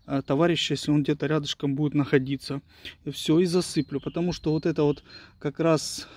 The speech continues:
э, конец апреля, начало мая, потепление. Этот, э, опаснейший товарищ как раз поднимается вверх,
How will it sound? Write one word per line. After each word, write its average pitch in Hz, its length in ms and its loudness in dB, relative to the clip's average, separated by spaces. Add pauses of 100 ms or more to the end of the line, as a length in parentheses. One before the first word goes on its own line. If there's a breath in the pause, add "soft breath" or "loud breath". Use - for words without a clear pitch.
(120 loud breath)
э, 143 240 2
конец 160 340 0
апреля, 156 400 0
начало 151 400 2
мая, 151 240 4
потепление. 147 720 0 (480 loud breath)
Этот, 175 480 -2
э, 156 100 2
опаснейший 147 880 0 (100)
товарищ 147 360 0
как - 180 -10
раз 151 140 -2
поднимается 143 580 0
вверх, 226 320 0